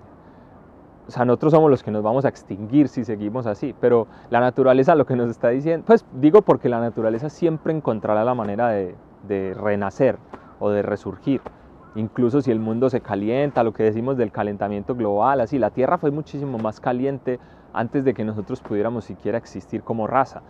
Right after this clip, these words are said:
pero lo que les qui-, bueno, pero eso también, no me voy por las ramas, eso también es tema para otro video, pero básicamente todo lo que está pasando, el corona,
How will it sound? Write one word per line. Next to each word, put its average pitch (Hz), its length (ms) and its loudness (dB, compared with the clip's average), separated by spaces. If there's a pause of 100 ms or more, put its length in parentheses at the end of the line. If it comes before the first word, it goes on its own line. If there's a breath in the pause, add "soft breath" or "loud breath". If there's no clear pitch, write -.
(220 loud breath)
pero 147 200 4
lo 135 120 4
que 160 100 -2
les 147 160 0
qui-, - 120 -4
bueno, 113 220 2
pero 120 140 6
eso 139 140 6
también, 110 720 -2
no 113 80 -4
me 131 80 -6
voy 139 140 -2
por 127 160 -2
las 107 120 2
ramas, 107 320 -4 (300 loud breath)
eso 123 160 -4
también 120 280 -2
es 135 100 -6
tema 139 240 -2
para 110 180 0
otro 147 220 0
video, 180 320 6
pero 127 280 4 (1000 loud breath)
básicamente 156 760 0
todo 208 300 8
lo 185 80 8
que - 100 -2
está 135 160 2
pasando, 139 480 -2 (720)
el 120 140 -2
corona, 123 460 2